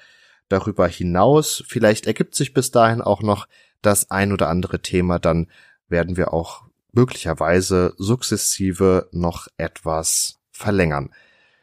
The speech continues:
Wenn ihr nun ganz grundlegendes Interesse gewonnen habt, euch mit dieser Ausstellung auseinanderzusetzen und zu schauen, was euch da eigentlich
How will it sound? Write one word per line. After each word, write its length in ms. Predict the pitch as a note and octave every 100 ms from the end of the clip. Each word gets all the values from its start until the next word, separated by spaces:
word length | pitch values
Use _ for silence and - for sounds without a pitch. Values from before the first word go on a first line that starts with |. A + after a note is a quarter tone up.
| _
Wenn 140 | - A2
ihr 100 | A2+
nun 360 | A2+ A2+ A2+
ganz 280 | G#2+ G#2 -
grundlegendes 880 | - D#3 G#3+ A#2+ B2 B2+ B2 B2 -
Interesse 600 | G2 G2+ - A2 C3 C#3+
gewonnen 500 | B2 A2 A2 A2 G#2
habt, 380 | A2 - - - _ _
euch 420 | G2 G2+ G#2 -
mit 200 | G2+ -
dieser 260 | F#2+ F#2 -
Ausstellung 440 | G#2+ - F#2+ F2+
auseinanderzusetzen 1120 | D#2+ - G#2+ D#3+ D3 B2+ A#2+ A2+ - A#2+ A#2
und 220 | - F2+ F#2
zu 120 | G2+
schauen, 440 | - F#2 G#2 A2
was 180 | F#2+ -
euch 160 | F#2+ -
da 160 | F2+
eigentlich 640 | D#2 F#2 G#2 - F#2+ -